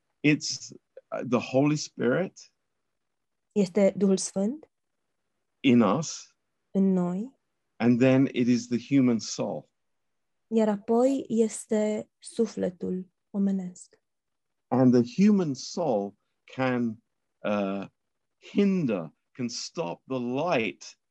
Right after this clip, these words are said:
Speaker 1: being, uh, spread a-, out, um, by obscuring the light.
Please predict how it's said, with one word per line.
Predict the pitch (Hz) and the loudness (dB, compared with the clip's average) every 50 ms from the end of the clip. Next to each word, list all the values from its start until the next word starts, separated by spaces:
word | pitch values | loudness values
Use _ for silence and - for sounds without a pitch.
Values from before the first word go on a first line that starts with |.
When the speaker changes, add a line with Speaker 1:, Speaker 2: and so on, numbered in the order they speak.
| _ _ _ _ | _ _ _ _
Speaker 1:
being, | - - 131 127 127 127 123 123 127 120 - - _ _ _ _ _ _ _ _ _ | 0 2 4 4 6 6 4 4 4 2 0 -6 _ _ _ _ _ _ _ _ _
uh, | - 113 110 107 104 101 101 98 95 - - _ _ _ _ _ _ | -4 0 0 2 0 0 -2 -4 -8 -10 -14 _ _ _ _ _ _
spread | _ - - - - - 147 143 147 147 139 | _ -12 -10 -10 -6 0 2 4 4 4 4
a-, | 139 135 - - _ _ - 107 - - - | 4 2 2 0 _ _ -8 -8 -8 -6 -4
out, | 131 135 127 113 - - - - - _ _ _ _ _ _ _ _ _ _ _ - | -2 0 0 0 -2 -4 -8 -20 -20 _ _ _ _ _ _ _ _ _ _ _ -8
um, | 104 98 95 92 90 87 85 80 80 - - - - - _ _ _ _ _ _ _ _ _ _ _ _ _ _ | -6 -4 -4 -4 -4 -6 -8 -10 -14 -16 -16 -18 -20 -20 _ _ _ _ _ _ _ _ _ _ _ _ _ _
by | - - - 110 110 107 107 - - | -10 -4 0 2 2 2 2 0 -2
obscuring | - 123 110 - - - - - - 170 180 180 175 156 127 110 | -4 -6 -6 -6 -10 -10 -8 -4 2 2 4 4 4 4 2 2
the | 101 95 | 0 -2
light. | 90 87 82 78 - - _ _ _ | -4 -4 -6 -8 -10 -14 _ _ _